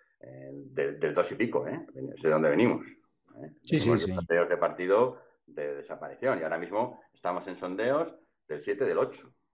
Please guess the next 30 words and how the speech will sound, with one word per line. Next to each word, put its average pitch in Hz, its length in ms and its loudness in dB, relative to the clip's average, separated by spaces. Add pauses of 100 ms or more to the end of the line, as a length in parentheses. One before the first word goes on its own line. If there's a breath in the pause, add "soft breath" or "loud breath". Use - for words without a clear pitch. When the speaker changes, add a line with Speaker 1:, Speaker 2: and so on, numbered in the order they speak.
Speaker 1:
¿eh? 87 260 -8
Speaker 2:
Por-, 123 140 6
Speaker 1:
O - 20 8
sea, - 140 4
Speaker 2:
probablemente 170 540 8
sacaría 156 440 6
más, 160 260 2
no 123 180 0
sé 127 100 -4
si 131 80 -2
lo 123 140 2
cree 117 120 4
usted, 113 260 2
eh, 101 400 -2
sin 107 240 2
llevar 101 260 6
aparejada 117 440 4
la 107 100 4
marca 107 280 2
de, 90 540 -2
de 85 180 -6
Ciudadanos, 82 600 -2 (360)
con 92 160 -2
todo 95 160 2
el 95 60 2
respeto 95 300 2
a 95 80 6
Inés 92 260 2
ahora 92 140 0
mismo, 87 260 -2